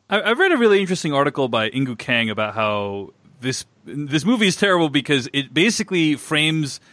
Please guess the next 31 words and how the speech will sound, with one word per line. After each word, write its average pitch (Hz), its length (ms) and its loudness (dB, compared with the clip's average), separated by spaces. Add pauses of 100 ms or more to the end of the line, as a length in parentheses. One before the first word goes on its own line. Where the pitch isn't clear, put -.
(200)
Anne 151 200 2
Hathaway's 135 640 0
character's 123 500 -2
suffering 101 840 -6 (520)
a-, 139 200 -2
as 139 180 2
basically 151 720 2 (140)
the 160 100 -4
only 208 280 4
function 196 480 0
of 127 100 -2
it 127 140 0
is 139 140 -2
to 151 120 0
advance 127 520 -2
along 120 640 0 (400)
the 117 360 2
plot 135 280 -2
development 117 540 0
or 123 100 0
the 113 100 0
character 135 280 -2
development 113 440 0
of, 101 400 -4
of 110 160 -4
the 117 80 0
male, 104 400 0 (140)
male 110 240 -4
characters. - 640 -16 (300)
Um, 101 420 -6 (760)
uh, 110 260 -4